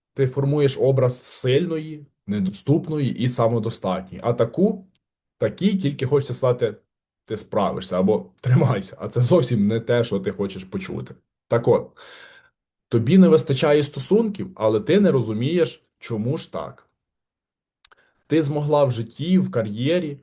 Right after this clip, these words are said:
а тут чомусь не клеїться. Чому ж? Та це не дефект, це твоя адаптація.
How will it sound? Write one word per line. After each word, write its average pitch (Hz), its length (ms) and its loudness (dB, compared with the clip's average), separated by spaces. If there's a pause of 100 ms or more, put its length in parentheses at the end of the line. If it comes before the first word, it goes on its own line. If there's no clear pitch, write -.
(580)
а 107 120 -6
тут 190 360 0
чомусь 135 480 -4
не 107 180 -2
клеїться. 101 580 -4 (160)
Чому 123 420 2
ж? - 160 -16 (960)
Та 110 160 2
це 160 320 4
не 135 180 4
дефект, 160 580 -4 (200)
це 123 180 2
твоя 113 340 2
адаптація. 127 800 -2